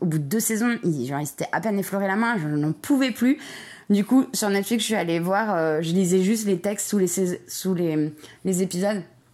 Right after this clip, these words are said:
pour voir dans quel épisode ils allaient enfin se, se rouler un patin. Et genre, ép-, saison, genre, cinq,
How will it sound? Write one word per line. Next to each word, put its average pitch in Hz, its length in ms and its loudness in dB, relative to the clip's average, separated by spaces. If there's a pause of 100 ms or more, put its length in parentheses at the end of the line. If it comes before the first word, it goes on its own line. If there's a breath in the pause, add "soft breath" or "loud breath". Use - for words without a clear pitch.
(760 loud breath)
pour 190 120 -2
voir 202 160 0
dans 180 140 0
quel 208 180 0
épisode 208 380 0
ils 170 120 0
allaient - 220 -2
enfin 214 460 -2 (160)
se, 147 380 -2
se 127 160 -8
rouler 180 240 0
un 196 120 0
patin. 175 380 -4 (840 loud breath)
Et 180 160 2
genre, 170 340 0 (560)
ép-, 214 220 0
saison, 220 540 0 (280)
genre, 156 460 -8
cinq, - 640 0